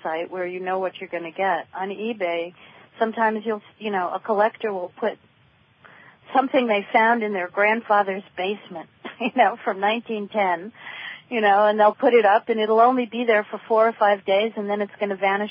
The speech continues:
into another private collection never to be seen again. So those are particularly exciting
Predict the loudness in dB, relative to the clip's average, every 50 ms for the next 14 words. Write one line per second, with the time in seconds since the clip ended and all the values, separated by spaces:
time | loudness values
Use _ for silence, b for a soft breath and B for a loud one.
0 | -8 -12 -12 -10 -6 -6 -4 -2 -2 -4 -4 -4 -2 0 0 0 0 -2 -6 -4
1 | 0 2 2 2 0 -2 -6 -10 -6 -4 -6 -6 -6 -8 -12 -12 -12 -14 -8 -6
2 | -6 -4 -4 -6 -8 -8 -10 -12 -14 _ _ _ B B B B B B B B
3 | B B B B B _ 0 4 4 6 6 6 4 4 4 6 6 6 4 2
4 | -4 -8 -8 -14 -8 -6 -6 -6 -4 -6 -6 -6 -6 -6 -6 -6 -8 -8 -10 -12
5 | -16 -8 -4 -2 -2 -2 -4 -8 -14